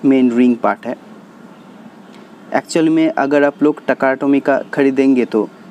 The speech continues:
ये जो yellow part देख रहे हैं, ये actually में rubber का होता है, लेकिन यहाँ पर ये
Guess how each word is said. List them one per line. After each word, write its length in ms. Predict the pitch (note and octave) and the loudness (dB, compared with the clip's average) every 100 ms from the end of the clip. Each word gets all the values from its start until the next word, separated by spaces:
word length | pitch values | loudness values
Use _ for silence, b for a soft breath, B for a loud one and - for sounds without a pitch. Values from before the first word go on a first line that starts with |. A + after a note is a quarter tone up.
| - - | -20 -4
ये 160 | C#3 C3+ | 2 2
जो 160 | A#2+ C3+ | 2 0
yellow 380 | D3 C3+ B2+ | 2 2 2
part 240 | C3 B2 B2+ | 0 -2 -2
देख 260 | B2 B2+ | -2 -2
रहे 100 | C#3+ | -2
हैं, 320 | B2+ A2 G#2+ - - - - - - - - - - - - - - | -2 -2 -4 -8 -14 -20 -20 -20 -20 -20 -20 -20 -20 -20 -20 -10 0
ये 260 | C3+ C3 B2 | 2 2 -2
actually 320 | A#2 C#3 C3 | -2 0 2
में 160 | D#3+ - | 0 -2
rubber 320 | - B2 A#2 A2 | -2 0 0 0
का 140 | G2+ | -2
होता 240 | G2+ - | -4 -6
है, 140 | G2+ - - - - - | -8 -10 -18 -20 -20 -8
लेकिन 300 | C3+ A#2+ C#3+ | -4 0 2
यहाँ 180 | B2+ A#2+ | 2 0
पर 180 | A#2 B2+ | 0 0
ये 160 | A#2 | 0